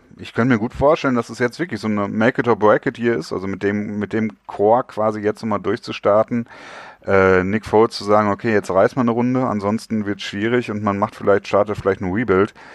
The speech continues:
Äh, nächstes Jahr soll ja gerade die Quarterback-Klasse auch wieder deutlich besser sein, die in den Draft neu durchstarten wird. Insofern, ja, aber ich, ich traue dem Team schon was zu, muss ich sagen. Also das, das tue ich schon,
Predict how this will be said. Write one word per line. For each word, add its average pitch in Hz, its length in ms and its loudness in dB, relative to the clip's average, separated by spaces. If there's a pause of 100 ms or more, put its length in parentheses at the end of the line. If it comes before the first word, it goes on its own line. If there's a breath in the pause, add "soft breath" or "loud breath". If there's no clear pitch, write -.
(480 loud breath)
Äh, 90 160 -4
nächstes 101 300 -6
Jahr 101 160 4
soll 98 140 2
ja 95 100 4
gerade 98 260 2
die 98 80 -8
Quarterback-Klasse 127 640 2
auch 113 80 -2
wieder 117 240 2 (100)
deutlich 127 380 2
besser 127 300 2
sein, 123 260 0
die 123 80 -6
in 123 80 -6
den 117 220 -4
Draft 101 400 -2
neu 110 180 -4
durchstarten 101 640 -2
wird. 95 260 -2 (1000)
Insofern, 98 720 -4 (340 loud breath)
ja, 95 300 2 (200)
aber 123 220 0
ich, - 180 -8
ich - 140 -10
traue 151 320 4
dem 156 200 -2
Team 175 200 -4
schon 139 220 0
was - 300 -2
zu, 85 720 -8
muss 90 240 -6
ich 82 140 -8
sagen. 82 400 -4
Also 95 260 -4
das, - 400 -10
das 101 240 -16
tue 120 280 -2
ich 101 120 -6
schon, 113 340 2